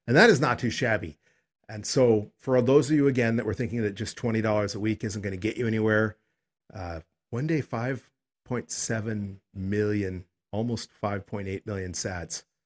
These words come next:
Uh, you know, when they s-, when we, when we were saying earlier that if everyone in the world were using Bitcoin, there's only two hundred and fifty thousand Bitcoin to be shared evenly around the world. And of course, Bitcoin won't be evenly distributed because nothing ever is. Real estate isn't, food isn't, money isn't.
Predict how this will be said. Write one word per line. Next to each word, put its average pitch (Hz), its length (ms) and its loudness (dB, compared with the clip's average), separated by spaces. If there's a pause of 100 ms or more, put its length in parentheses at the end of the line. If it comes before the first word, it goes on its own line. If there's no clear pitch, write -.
(420)
Uh, 82 300 -14
you 117 80 0
know, 127 80 4
when 120 160 2
they 120 80 4
s-, - 220 -2
when 117 180 -2
we, 110 80 -2
when 104 360 -6
we 110 40 0
were 104 100 -2
saying 104 260 -2
earlier 101 360 0
that 90 220 -8 (400)
if 110 140 -6
everyone 120 380 0
in 113 60 0
the 107 60 -2
world 110 300 2
were 117 80 2
using 107 300 0
Bitcoin, 117 320 0
there's 110 160 0
only 107 180 0
two 123 260 -4
hundred 117 300 -2
and 101 140 -4
fifty 113 300 -6
thousand 104 480 -2
Bitcoin 110 380 -4
to 107 60 -2
be 101 100 -6
shared 107 460 -2 (320)
evenly 123 480 2
around 107 240 0
the 101 80 -2
world. 110 260 0
And 107 120 -2
of 98 80 -10
course, 113 280 -2 (520)
Bitcoin 117 460 2
won't 110 260 4
be 98 260 -4 (140)
evenly 101 320 -2
distributed 104 460 -4
because 101 260 -4
nothing 104 380 0
ever 95 180 -2
is. 101 260 -2
Real 98 200 -2
estate 98 320 -2
isn't, 101 340 -6
food 107 260 -2
isn't, 101 360 -4
money 104 300 0
isn't. 101 280 -4